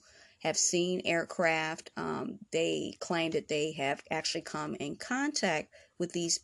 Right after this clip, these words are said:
non-human beings being abducted and everything in between. So this is a,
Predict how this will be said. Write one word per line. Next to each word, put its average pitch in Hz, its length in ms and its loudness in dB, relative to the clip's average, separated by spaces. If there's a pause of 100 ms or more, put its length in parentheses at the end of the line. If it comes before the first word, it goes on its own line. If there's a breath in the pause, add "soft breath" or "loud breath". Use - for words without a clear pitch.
(100)
non-human 170 720 2
beings 175 680 4 (360 loud breath)
being 160 240 4
abducted 170 800 2 (520 loud breath)
and 165 180 2
everything 180 540 2
in 160 240 -2
between. 180 800 2 (800)
So 185 320 6
this 185 260 4
is 226 140 2
a, 185 140 0